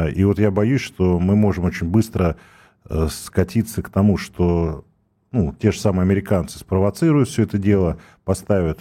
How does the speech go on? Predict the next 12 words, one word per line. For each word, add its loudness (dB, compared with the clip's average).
дальнобойные 0
ракеты -2
Украине, 0
у-, 0
разрешат -2
использовать -4
по -4
территории 0
России, 0
и -2
при -2
прилётах, 0